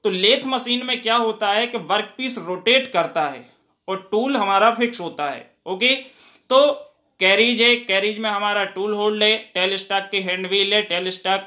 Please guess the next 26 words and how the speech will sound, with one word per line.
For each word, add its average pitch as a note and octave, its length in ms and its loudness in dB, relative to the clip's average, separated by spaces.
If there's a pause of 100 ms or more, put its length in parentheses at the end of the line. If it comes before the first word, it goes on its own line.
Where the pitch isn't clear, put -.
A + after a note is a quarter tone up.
(160)
के G3 80 -4
लिए G3+ 340 0
मूव F#3 160 -8
करने G3 360 -6
के F#3+ 100 -6
लिए, G#3 340 -2 (420)
और A3 500 2
<clears throat> - 480 -14
लीड F3+ 360 2
स्क्रू G3+ 340 -2
है। A3 340 0 (1000)
तो C4+ 360 6
ये B3+ 160 6
हमारे A#3+ 380 2
लेग्स G3 420 -2
हैं, C#3+ 320 -10
जो F3 200 -2
कि A#3+ 180 -6
लेग्स G#3 300 -2
के A#3 120 0
through A3 280 2
हमारी G3+ 340 2
जो G#3 120 2
लेथ F#3 260 -2
मशीन G3 360 -2
है, G3+ 280 0